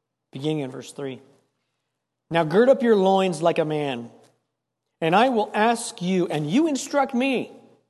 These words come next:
Where were you when I laid the foundation of the earth?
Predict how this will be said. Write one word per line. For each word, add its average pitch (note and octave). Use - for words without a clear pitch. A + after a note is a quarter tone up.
Where A#3+
were D4+
you A3
when G3+
I F3+
laid G#3+
the G#3
foundation G#3
of E3+
the E3+
earth? F#3+